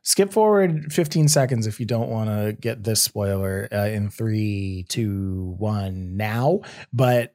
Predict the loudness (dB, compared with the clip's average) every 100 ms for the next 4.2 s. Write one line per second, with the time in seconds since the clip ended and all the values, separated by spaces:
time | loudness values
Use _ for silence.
0 | _ 0 2 0 -2 0 2 2 2 0
1 | -2 -4 -12 _ _ -8 -6 -4 -4 0
2 | 2 2 2 0 0 -6 -14 _ _ _
3 | _ _ -6 -2 0 -2 -2 0 0 0
4 | -6